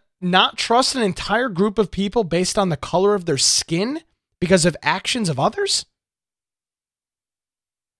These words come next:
Now, of course, I will not divulge down this conversation trail. But if we start, um, if we start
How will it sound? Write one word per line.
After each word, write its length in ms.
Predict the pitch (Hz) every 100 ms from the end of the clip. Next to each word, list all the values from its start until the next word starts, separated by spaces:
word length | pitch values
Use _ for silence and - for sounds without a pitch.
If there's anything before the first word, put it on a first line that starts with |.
| -
Now, 200 | 156 151
of 100 | 147
course, 260 | 190 160 202
I 480 | 226 208 143 107 _ _ _ _ _ _ _ _ _
will 80 | 160
not 380 | 160 135 127 -
divulge 460 | 156 135 135 120
down 240 | 131 123 120
this 260 | 151 -
conversation 720 | - 170 127 104 - 92 - 95
trail. 400 | - 87 71 - _ _ _ _ _ _ -
But 100 | 123
if 120 | 135
we 100 | 185
start, 540 | - - 240 214 165 - _ _ _ _ _ _ _ _ _ _ _ _ _ _ _ _ _ _ -
um, 560 | 131 120 113 107 107 _ _ _ _ _ _ _ _ _ _ -
if 180 | 170 156
we 140 | 226
start 540 | - - 220 202 185